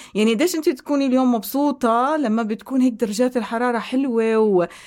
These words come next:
والهواء ورطوبة، وقديش ممكن فجأة مودك يقلب وتصيري عصبية ما تكون <laughs> درجات الحرارة كتير عالية.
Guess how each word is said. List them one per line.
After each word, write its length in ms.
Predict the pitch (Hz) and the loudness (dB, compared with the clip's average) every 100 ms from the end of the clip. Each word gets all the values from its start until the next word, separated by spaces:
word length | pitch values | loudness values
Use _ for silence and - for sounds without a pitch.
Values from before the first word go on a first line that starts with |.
| - 196 | -10 -2
والهواء 640 | 208 202 254 269 247 233 | 0 0 0 0 0 2
ورطوبة، 680 | 196 185 - 269 254 226 233 | 0 -2 -2 -2 2 2 2
وقديش 640 | 233 - 180 247 311 - | 0 -2 -4 -4 -4 -2
ممكن 320 | 285 302 285 | -4 -2 -2
فجأة 500 | 254 269 262 - 277 | 0 -2 -2 -2 0
مودك 420 | 247 254 285 254 294 | 0 2 0 0 -2
يقلب 260 | 285 262 | 0 0
وتصيري 300 | 247 - 277 | -2 -2 -2
عصبية 480 | 226 226 240 240 269 | -2 -2 -2 0 0
ما 120 | 247 | 0
تكون 300 | 233 - 311 | -2 -2 2
<laughs> 580 | 294 262 214 - - - | 2 2 -4 -6 -16 -4
درجات 400 | 214 214 277 294 | -2 2 0 -2
الحرارة 440 | 247 214 254 320 | -4 -2 0 0
كتير 340 | 240 - 254 294 | -4 -4 -2 0
عالية. 460 | 202 214 175 165 | 0 -2 -2 -6